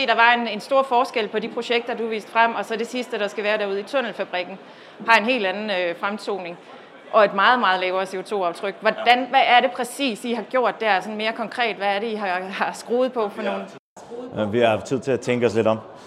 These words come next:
Speaker 2: og ordentligt gå ind og analysere, særligt på bygningskroppen, øh, hvad, hvad der gik, hvad der i og for sig var f-, dumt med det, vi gjorde før. Men det, vi har bygget, både,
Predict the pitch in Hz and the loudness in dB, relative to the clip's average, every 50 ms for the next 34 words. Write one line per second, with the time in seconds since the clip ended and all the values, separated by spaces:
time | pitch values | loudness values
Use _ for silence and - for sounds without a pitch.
0 | - - - - 117 113 120 113 123 131 139 131 113 - 123 123 120 117 113 107 | -14 -12 -6 -4 -2 -2 0 2 4 4 4 2 2 2 0 2 2 2 0 0
1 | 107 107 107 - 123 123 113 - 139 123 120 135 131 131 123 110 - - 127 120 | 0 -2 -2 0 0 0 0 2 4 4 4 4 2 2 2 2 2 0 -6 -6
2 | - 131 120 - - - 117 107 - 101 101 - - - - - 107 107 104 98 | -6 -8 -10 -10 0 4 6 6 6 4 -2 -8 -12 -14 -4 2 4 6 6 6
3 | 95 87 101 104 98 - - 107 107 107 107 101 - - - 98 - - - - | 6 6 6 6 6 6 6 8 10 10 10 10 8 2 -4 -6 -6 -8 -14 -20
4 | - - - 104 92 92 92 90 98 104 110 98 92 107 95 90 92 95 - - | -6 2 4 6 8 8 8 8 6 4 2 2 6 6 6 6 6 2 -4 -14
5 | - - 98 101 - - - - - - - - - 151 - 214 - - - - | -10 2 2 2 2 2 -6 -18 -20 -20 -14 4 6 6 6 6 -2 -12 -18 -20
6 | - - - - 117 107 117 107 113 95 110 107 104 107 110 101 95 95 95 135 | -20 -20 -12 -8 -2 0 0 2 2 4 6 6 6 6 4 2 0 2 2 2
7 | 127 139 135 117 107 127 127 117 135 127 123 123 - - - - - - - - | 6 6 4 4 4 0 -2 0 0 0 0 -2 -8 -16 -20 -20 -20 -20 -20 -10
8 | - - 113 113 113 110 110 107 101 98 95 90 85 | -2 2 4 6 6 6 6 6 4 4 2 -2 -4